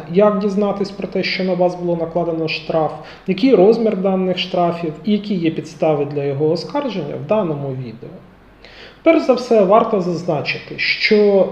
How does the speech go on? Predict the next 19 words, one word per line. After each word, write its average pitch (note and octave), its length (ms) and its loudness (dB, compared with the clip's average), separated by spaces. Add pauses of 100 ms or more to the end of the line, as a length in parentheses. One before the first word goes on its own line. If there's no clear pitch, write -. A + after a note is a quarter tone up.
(460)
наразі B3+ 460 4
дізнатися G#3+ 680 0
про G3 200 0
накладений F#3+ 480 0
на G3 120 2
вас A3+ 140 2
штраф D4+ 440 -4
можна G#3+ 320 0
в E3 100 -6
декілька E3+ 400 -2
способів. C3+ 600 -12 (460)
Перший D#4 360 2
спосіб, G#3+ 500 2 (180)
м, A#3 320 -2
на F#3 80 2
мою G3 280 2
думку, F#3+ 400 2
найменш, F3+ 960 2
е, E3+ 40 -6